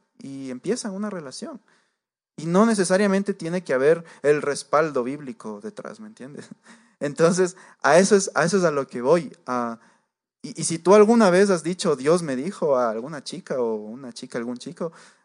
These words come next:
créeme que no es la mejor manera de conquistar a alguien. Es, es, es, creo que es una muy mala idea. Eso de "Dios me dijo que eres tú y, y por lo tanto, hermana mía, tienes que empezar a orar". Y, y el, el, la tip-, el típico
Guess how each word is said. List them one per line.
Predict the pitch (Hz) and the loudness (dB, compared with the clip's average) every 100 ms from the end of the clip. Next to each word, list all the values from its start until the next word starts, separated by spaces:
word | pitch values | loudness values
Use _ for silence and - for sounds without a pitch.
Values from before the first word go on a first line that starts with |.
| _ - | _ -2
créeme | 160 180 170 | 0 0 -2
que | 143 | -4
no | 135 147 | 0 2
es | 160 160 | 0 -2
la | 135 | -6
mejor | 117 - 151 | -4 0 0
manera | 139 123 131 123 | 0 -2 0 -2
de | 110 | -6
conquistar | 107 107 101 - - | -12 -18 -16 -14 -14
a | - | -14
alguien. | 62 - - _ - | -18 -20 -20 _ -18
Es, | 113 113 | -16 -12
es, | 135 131 | -10 -10
es, | 123 117 - | -12 -14 -12
creo | 131 | -12
que | 143 | -10
es | 123 | -8
una | 135 120 | -6 -4
muy | 117 135 127 | -2 -2 -2
mala | 113 104 95 | -4 -8 -12
idea. | - - _ _ _ _ _ | -16 -18 _ _ _ _ _
Eso | - 123 | -8 -2
de | 120 113 | 0 4
"Dios | 127 127 | 2 2
me | 123 | -2
dijo | 117 120 120 | -4 -6 -8
que | 123 | -6
eres | 107 - | -6 -8
tú | - 175 160 | -6 -4 -4
y, | 127 113 | -6 -8
y | 117 | -10
por | - 110 | -8 -6
lo | 107 | -6
tanto, | 127 135 127 | -6 -8 -6
hermana | 120 117 117 113 | -6 -6 -8 -8
mía, | 120 135 113 | -8 -10 -12
tienes | 110 110 107 | -14 -14 -14
que | - | -12
empezar | 113 107 113 123 | -12 -10 -8 -4
a | 113 | -2
orar". | 113 165 165 - _ _ _ _ - - | 0 -2 -4 -18 _ _ _ _ -20 -8
Y, | 131 131 127 | -4 -4 -4
y | 135 | -6
el, | 131 | -6
el, | 131 131 120 123 | -6 -6 -6 -4
la | 127 | -2
tip-, | 156 - | -4 -2
el | 147 - | -2 -2
típico | 156 156 - 143 135 127 117 113 | -4 -6 2 6 8 6 4 -2